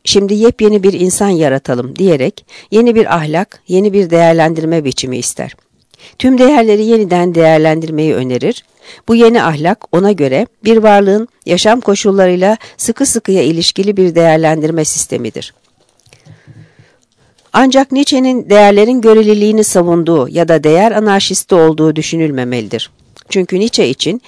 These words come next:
iyinin ve kötünün ötesine geçmek demek, iyi kötü diye bir şeyin bulunmadığını savunmak değildir. İyinin ve kötünün anlamını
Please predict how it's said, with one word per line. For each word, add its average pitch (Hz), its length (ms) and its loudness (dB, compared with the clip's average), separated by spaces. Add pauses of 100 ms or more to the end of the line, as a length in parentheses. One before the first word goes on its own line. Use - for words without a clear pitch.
(300)
iyinin 190 400 2
ve 233 100 2
kötünün 220 440 0
ötesine 185 480 -2
geçmek 165 520 -4
demek, 135 360 -6 (300)
iyi 233 180 0
kötü 240 320 -2
diye 160 240 0
bir 180 100 0
şeyin 185 420 -4
bulunmadığını 185 640 0
savunmak 151 560 -4
değildir. 139 440 -6 (380)
İyinin 180 420 0
ve 233 100 2
kötünün 226 420 -2
anlamını 170 600 -2